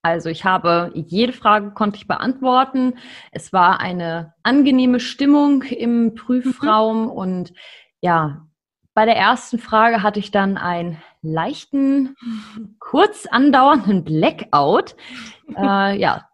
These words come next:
Speaker 1: der ging aber Gott sei Dank dann auch relativ schnell wieder weg. Dann habe ich ein paar Mal tief durchgeatmet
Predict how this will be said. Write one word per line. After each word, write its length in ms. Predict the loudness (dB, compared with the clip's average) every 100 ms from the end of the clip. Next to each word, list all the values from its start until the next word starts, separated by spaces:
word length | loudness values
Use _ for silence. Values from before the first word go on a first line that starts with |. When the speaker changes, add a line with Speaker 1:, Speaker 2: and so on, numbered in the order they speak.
| 2
Speaker 1:
der 160 | 2
ging 240 | 4 0 2
aber 440 | 2 4 2 0
Gott 160 | -4 -2
sei 140 | -2
Dank 160 | 0 -2
dann 140 | -6 -8
auch 140 | -6
relativ 340 | -6 -6 -10
schnell 240 | -10 -4 -2
wieder 240 | -2 0
weg. 260 | -2 -4 -12 _ _ _ _ _ _ -10
Dann 100 | -4
habe 100 | -2
ich 80 | -2
ein 80 |
paar 140 | -2 0
Mal 140 | 0
tief 200 | -2 -2
durchgeatmet 840 | 0 0 0 -4 -2 -2 -2 -4